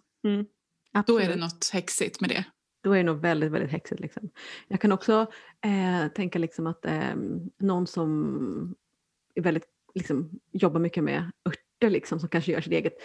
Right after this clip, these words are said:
Speaker 1: hudvård eller, eh, dricker mycket örtteer eller liksom verkligen gillar att, eh, använda sig av örter. Mm,
Speaker 2: Mm.
Speaker 1: till mer än, alltså vänder sig till örter mer än till andra grejer. Där brukar jag också vara så här, "Hmm,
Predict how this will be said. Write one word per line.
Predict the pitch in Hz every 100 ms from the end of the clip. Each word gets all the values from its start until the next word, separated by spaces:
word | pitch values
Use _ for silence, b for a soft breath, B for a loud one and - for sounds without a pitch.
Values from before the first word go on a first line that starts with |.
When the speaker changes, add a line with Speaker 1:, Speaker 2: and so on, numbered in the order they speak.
| B -
Speaker 1:
hudvård | 190 170 151 151 160 156 165 156 156
eller, | 139 - 156 B B B
eh, | - 127 - 151 - -
dricker | 151 170
mycket | 160 -
örtteer | 160 - - - 165 160 160 156 151 147
eller | - 151
liksom | 156 151
verkligen | 151 151
gillar | 160 156 160 160 151 156
att, | 147 B B B -
eh, | 165 156
använda | 165 151 180 185
sig | 165
av | 151 -
örter. | 147 - - - 185 - _ _ -
Mm, | 160 151 151
Speaker 2:
Mm. | 202 202
Speaker 1:
till | 175 156 151 - -
mer | 190 208 190 156 -
än, | 156 151
alltså | 165 175
vänder | 180 175 170
sig | 175
till | -
örter | 156 - 190
mer | 165
än | 156
till | 156
andra | 190 175 160
grejer. | - 160
Där | 175
brukar | 175 156
jag |
också | - 156
vara | 160
så | -
här, | 185 -
"Hmm, | 330 330 - -